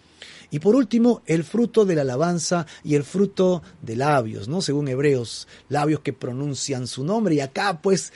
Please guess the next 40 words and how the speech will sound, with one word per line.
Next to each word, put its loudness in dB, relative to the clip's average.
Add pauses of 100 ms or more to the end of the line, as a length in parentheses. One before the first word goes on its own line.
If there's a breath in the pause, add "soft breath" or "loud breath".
(120 loud breath)
siempre 0
queremos 0
gozarnos 0
con -2
el -2
tema 2
de 2
la -2
alabanza -2
a -8
Dios, 0 (200 loud breath)
el -8
tema -2
de 2
alabar, -4
adorar -4
a -2
Dios. 0
Así -4
que -2
terminando 0
esto, 0
vamos 2
a 0
cantarle -2
al -2
Señor, -2
a -2
esta -4
nueva -2 (320 loud breath)
canción 2
interpretada 0
por -2
María -4
Fe, 0
¿verdad? 0 (280 loud breath)
Tu -2
nombre 2
es -6
santo -2